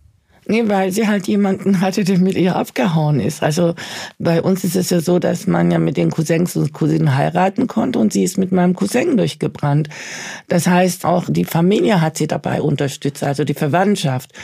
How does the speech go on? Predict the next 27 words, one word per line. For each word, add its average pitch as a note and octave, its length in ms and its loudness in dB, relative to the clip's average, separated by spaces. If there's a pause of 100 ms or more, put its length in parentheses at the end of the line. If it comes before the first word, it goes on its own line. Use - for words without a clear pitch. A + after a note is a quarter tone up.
(540)
Ich F3 180 0
hab A3 200 0
ja A3 80 4
niemanden C#3 640 2
und D3+ 200 0
sie F3 120 2
hat F3+ 200 0
ja F3 100 2
ihn F3 260 2
gehabt F3+ 520 2
oder E3+ 260 2
sie D3+ 160 0
ha-, D#3+ 440 0
hat E3 220 -2
sich E3+ 340 -2
in E3 300 4
ihn D#3+ 240 2
verliebt E3+ 580 0 (640)
und F3+ 300 4
dann F3 260 4
haben E3+ 300 4
sie E3+ 260 2
das E3+ 240 0
organisiert, E3 960 2
aber F3 380 2 (340)
sie F3 180 0
traut, F#3+ 420 0